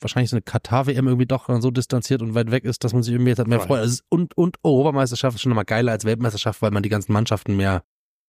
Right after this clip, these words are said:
Speaker 1: so ein bisschen mehr verbindet und Bock drauf hat, so.
Speaker 2: Mhm.
Speaker 1: Keine Ahnung, was
Speaker 2: Ja,
Speaker 1: ein
Speaker 2: mir
Speaker 1: bisschen
Speaker 2: geht's irgendwie
Speaker 1: Australien
Speaker 2: ähnlich.
Speaker 1: oder so.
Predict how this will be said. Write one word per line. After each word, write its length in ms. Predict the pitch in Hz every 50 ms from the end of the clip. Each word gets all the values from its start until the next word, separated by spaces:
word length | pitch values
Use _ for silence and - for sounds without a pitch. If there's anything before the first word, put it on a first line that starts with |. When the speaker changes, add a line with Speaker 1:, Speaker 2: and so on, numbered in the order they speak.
| _ _ _ _ _ _ _ -
Speaker 1:
so 100 | - 101
ein 20 |
bisschen 240 | 92 92 - - 98
mehr 100 | 98 85
verbindet 380 | 85 87 - 104 101 101 98
und 80 | 90 80
Bock 180 | - 101 - -
drauf 240 | - 90 82 -
hat, 100 | - 87
so. 220 | - - 85 82 - _ _ _
Speaker 2:
Mhm. 400 | - 117 92 92 113 120 123 - _ _ _ _ _ _
Speaker 1:
Keine 80 | -
Ahnung, 100 | 87 87
was 100 | 85 - -
Speaker 2:
Ja, 80 | - 120
Speaker 1:
ein 60 | 117 113
Speaker 2:
mir 100 | 120 123
Speaker 1:
bisschen 160 | 120 120 123
Speaker 2:
geht's 100 | 90 -
irgendwie 200 | 123 127 117 101
Speaker 1:
Australien 260 | 113 - 90 90 95
Speaker 2:
ähnlich. 140 | 98 92 92
Speaker 1:
oder 140 | 92 87 85
so. 180 | 85 87 85